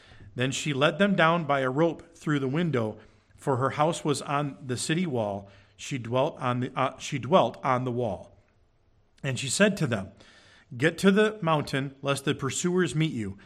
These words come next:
Hide there three days until the pursuers have returned. Afterward, you may go your way." Then the men said to her, "We will be blameless of this oath of yours, which you have made us swear, unless when we come into the land, you bind this line of scarlet cord in the window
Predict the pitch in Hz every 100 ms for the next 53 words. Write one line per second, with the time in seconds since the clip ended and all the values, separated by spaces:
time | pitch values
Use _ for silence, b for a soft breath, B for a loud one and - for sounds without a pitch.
0 | B - 147 185 175 165 - 196 214 175
1 | 147 147 - 139 131 127 - 175 165 160
2 | 135 127 - 202 139 151 151 185 170 131
3 | 120 127 135 127 135 131 127 120 113 -
4 | - B B B B B 135 131 135 151
5 | 135 190 170 117 113 98 B B B B
6 | 127 131 123 117 123 160 214 226 214 160
7 | 175 196 185 175 151 123 120 120 123 -
8 | b 135 131 151 127 135 127 160 151 123
9 | B B 147 135 - 185 143 127 135 123
10 | 127 202 - - 139 139 139 170 208 214
11 | 220 214 170 123 123 - B 139 131 120
12 | 131 139 123 110 190 226 - 160 165 185
13 | 180 - - 165 185 196 - 165 113 113
14 | 123 127 156 202 120 101